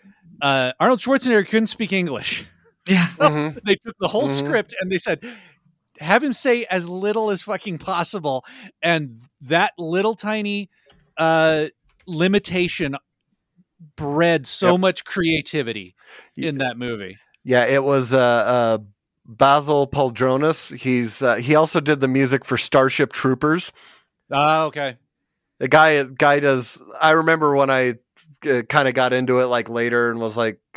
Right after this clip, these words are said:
Speaker 3: 'cause I love, uh, movies, uh, scores and soundtracks and stuff like that.
Speaker 1: Yeah.
Speaker 3: And I remember going back and just diving into his, um, 'cause I know he did, I know he did The Barbarian. I wasn't sure about The Destroyer, but, uh,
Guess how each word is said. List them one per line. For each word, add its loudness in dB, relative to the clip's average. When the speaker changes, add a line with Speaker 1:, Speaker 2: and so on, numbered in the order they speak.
Speaker 3:
'cause 0
I 6
love, 0
uh, 2
movies, -4
uh, -2
scores 0
and -10
soundtracks 0
and -12
stuff -8
like -6
that. 0
Speaker 1:
Yeah. -4
Speaker 3:
And 4
I 4
remember 0
going 0
back 2
and -4
just -8
diving 0
into 0
his, -2
um, -4
'cause 4
I 4
know 4
he 2
did, 2
I 2
know 2
he 0
did -2
The -2
Barbarian. 0
I 0
wasn't -2
sure 0
about 0
The -8
Destroyer, -6
but, -8
uh, -4